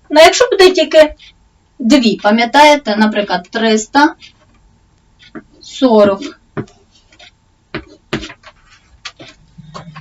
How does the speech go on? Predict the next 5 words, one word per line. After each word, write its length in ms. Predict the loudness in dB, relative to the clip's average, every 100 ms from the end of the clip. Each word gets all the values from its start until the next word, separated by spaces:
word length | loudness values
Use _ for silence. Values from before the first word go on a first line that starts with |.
| -2
Тобто 580 | 2 2 0 0 0 0 0
у 80 | 2
нас 300 | 4 2 -2
що? 420 | -4 -2 -2 -2 _ -20 _ _ _ _ -20 _ _ _ _ _ _ _ _ _ _ _ _ _ _ _ _ _ _ _ -20 _ _ _ -20 -20 -20 _ _ -8
Дві 600 | 0 4 4 4 0